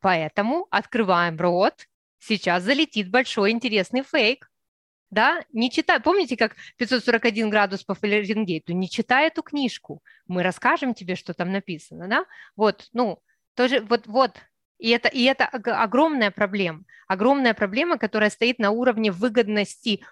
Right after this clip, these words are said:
уже политикума и государства не развивать, э, людей для того, чтобы они верили, были управляемыми, и тогда, сейчас очень страшно прозвучит, но и тогда их берут, просто берут, как,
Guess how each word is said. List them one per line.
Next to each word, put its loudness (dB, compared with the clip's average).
уже 2
политикума 0
и 0
государства 0
не 4
развивать, 0
э, 0
людей -2
для 2
того, 0
чтобы 0
они 2
верили, 0
были 0
управляемыми, 0
и 0
тогда, 2
сейчас -2
очень 2
страшно 0
прозвучит, -6
но 2
и 2
тогда 2
их -2
берут, 2
просто -2
берут, -2
как, -4